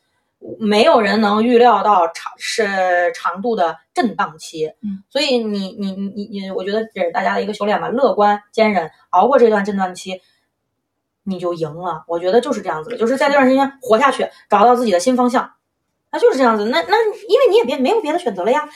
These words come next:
Speaker 1: 你难道选择在床上躺着唉声叹气，还是说一家一家的面试，然后对自己逐渐更失望呢？呃，我觉得面试，我也面试过啊，
Speaker 2: 嗯。
Speaker 1: 我，我之前的工作都面试过。我发现有一个事情，就是我曾经有一段时间非常迷茫，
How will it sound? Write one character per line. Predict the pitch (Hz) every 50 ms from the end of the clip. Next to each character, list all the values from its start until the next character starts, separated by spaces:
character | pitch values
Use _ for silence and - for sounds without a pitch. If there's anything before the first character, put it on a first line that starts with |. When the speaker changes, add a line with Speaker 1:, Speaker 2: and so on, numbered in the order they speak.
| - - -
Speaker 1:
你 | - 277
难 | 294 311
道 | 330 330 320
选 | - 247 226
择 | 233 240
在 | 247 262 247
床 | 254 - 202 208
上 | 226 226
躺 | - 180 165
着 | 165 170
唉 | 175 - 208 226
声 | 240 247 254
叹 | 262 240
气， | 226 - 254 233 - - - - -
还 | - 214
是 | 226
说 | 220 240
一 | 240 233
家 | 226 247 233
一 | 233
家 | 240 226
的 | 226
面 | 220 240 214 202
试， | - - 208
然 | 220 196
后 | 196 202
对 | 226 208
自 | 202 202
己 | 185 170
逐 | 160 - 160
渐 | 170 202 190 175 175 _ _ _ _
更 | - 226 202
失 | - - - 214
望 | 214 226 214 196
呢？ | 170 160 151 - _ _ _ _ - - _ _ _ - -
呃， | 233 240 233 233 233
我 | 240
觉 | 240 277
得 | 302 311
面 | 339 370 349
试， | 330 - - 370 359 302 247 233 214 208 196 185 180 185 170
我 | 220 285
也 | 339 233
面 | 262 240
试 | 226 - 233
过 | 196 185 165
啊， | 156 156 156 156 143
Speaker 2:
嗯。 | -
Speaker 1:
我， | 202 220 226
我 | 220 226
之 | 233 277
前 | 262 247 247
的 | 262 269
工 | 262 277 277
作 | 254 214 190
都 | 185 226
面 | 233 247 226 196
试 | - 208
过。 | 185 170 - _ _ _ _ _ _ _ _ -
我 | 233
发 | 233 302 294
现 | 302 302 277
有 | 220 180
一 | 160 -
个 | 202 214
事 | 214 - 240
情， | 208 202
就 | 190 202
是 | 196
我 | 208 -
曾 | - - 202
经 | 226 247
有 | 254 226 - -
一 | - -
段 | 214 247 262 254
时 | 254 -
间 | 185 185 196 - _ _
非 | - 339 339 349
常 | 339 - - - 170 185
迷 | 190 190 185 190
茫， | 196 170 165 160 165